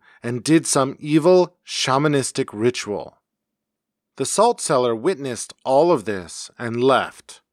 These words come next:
and then later came to the home secretly and met with the father of the house. The salt seller told everything he saw to the father of the home. The father of the home agreed to pay the salt seller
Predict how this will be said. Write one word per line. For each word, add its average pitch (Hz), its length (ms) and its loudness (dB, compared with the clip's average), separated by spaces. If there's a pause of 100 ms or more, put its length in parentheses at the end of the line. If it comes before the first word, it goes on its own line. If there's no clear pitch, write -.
(280)
and 120 120 -6
then 127 200 0
later 170 300 4
came 147 300 -2
to 156 60 -4
the 156 140 2
home 160 180 2
secretly 127 560 -2
and 110 180 -4
met 135 300 -2
with 120 240 -8
the 110 80 -6
father 101 480 -2
of 95 100 -8
the 104 220 -8
house. - 640 -12 (1000)
The 123 80 -4
salt 208 300 2
seller 131 360 0
told 117 280 -8
everything 156 500 -2
he 190 180 0
saw 107 340 2
to 135 160 -6
the 143 100 -2
father 101 380 -4
of 95 100 -10
the 104 100 -4
home. 98 640 -2 (920)
The 113 100 -6
father 139 440 2
of 170 100 -4
the 180 120 2
home 160 440 2
agreed 123 460 -4
to 139 60 -2
pay 202 420 2
the 175 120 0
salt 110 360 -2
seller 95 480 -6